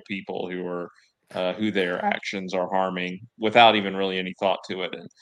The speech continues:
uh, Mark Ruffalo is deposing one of the,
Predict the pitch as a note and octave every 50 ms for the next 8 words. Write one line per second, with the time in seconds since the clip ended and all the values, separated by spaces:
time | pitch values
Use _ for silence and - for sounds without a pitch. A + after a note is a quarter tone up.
0 | - _ _ _ _ - F#2 F#2 F#2 F#2 G#2 G#2 G2 - G#2 G2 F#2+ - G2 F#2+
1 | F#2+ F#2 F2+ F2+ F2+ F2 - - - - _ _ _ _ _ _ _ _ _ -
2 | G#2 - A2+ A#2 A2 F#2+ G#2 G2+ G2+ F#2+ F#2+ G2 G2 G2 F#2+ F2+ F2+ E2+ F#2+ F#2+
3 | F2+ F#2 F2+ F2 F2+